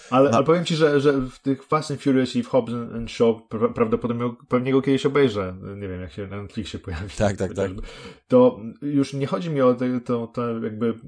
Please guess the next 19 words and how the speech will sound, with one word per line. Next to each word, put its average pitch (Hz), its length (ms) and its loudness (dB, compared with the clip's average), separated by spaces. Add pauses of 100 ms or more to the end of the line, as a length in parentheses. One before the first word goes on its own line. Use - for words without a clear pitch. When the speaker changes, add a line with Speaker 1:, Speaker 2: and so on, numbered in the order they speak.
Speaker 1:
zaprzeczenie 127 460 0
praw 127 280 -2
fizyki. 113 540 -4 (140)
To, 156 160 -8
to 180 100 -6
nie 165 120 -4
Speaker 2:
No 131 40 2
tam 135 100 2
Speaker 1:
jest 156 80 0
Speaker 2:
jest 151 100 -2
w 151 40 -4
Speaker 1:
dla 151 60 -4
Speaker 2:
ogóle 160 140 4
Speaker 1:
mnie - 20 2
taki 156 140 2
Speaker 2:
scena, 156 140 0
że - 40 2
Speaker 1:
problem. 156 220 0
Speaker 2:
koleś 151 280 2